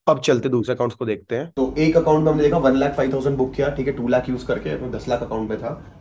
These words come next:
ये रहा हमारा option selling account, जिसमें आज हमने फ़िफ़्टीन लाख का, अ, वो यूज़ किया है। Option selling भी देखो, मतलब, it's not कि भाई normal सी चीज़ है भाई, फ़िफ़्टीन लाख यूज़ करके अगर आप फ़ोर्टी नाइन thousand book कर रहे हो, which is around कितना हो गया, फ़िफ़्टीन लाख का थ्री पॉइंट फ़ाइव फ़ोर परसेंट के आसपास हमने यहाँ पे बुक कर लिया,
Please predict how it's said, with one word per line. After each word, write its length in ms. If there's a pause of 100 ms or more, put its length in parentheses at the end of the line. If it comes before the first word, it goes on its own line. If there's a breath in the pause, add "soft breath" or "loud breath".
ये 160
रहा 140
हमारा 220
option 260
selling 280
account, 320
जिसमें 260
आज 100
हमने 220
फ़िफ़्टीन 380
लाख 200
का, 20 (640)
अ, 140
वो 340
यूज़ 220
किया 140
है। 80 (260 loud breath)
Option 340
selling 340
भी 60
देखो, 180
मतलब, 400
it's 160
not 160 (140)
कि 80
भाई 180
normal 360
सी 100
चीज़ 240
है 60 (480 loud breath)
भाई, 120
फ़िफ़्टीन 480
लाख 220
यूज़ 200
करके 240
अगर 200
आप 200
फ़ोर्टी 180
नाइन 140
thousand 260
book 180
कर 60
रहे 180
हो, 120
which 140
is 100
around 220
कितना 220
हो 100
गया, 100
फ़िफ़्टीन 300
लाख 140
का 400 (100)
थ्री 100
पॉइंट 220
फ़ाइव 140
फ़ोर 180
परसेंट 260
के 60
आसपास 180
हमने 120
यहाँ 120
पे 60
बुक 220
कर 100
लिया, 200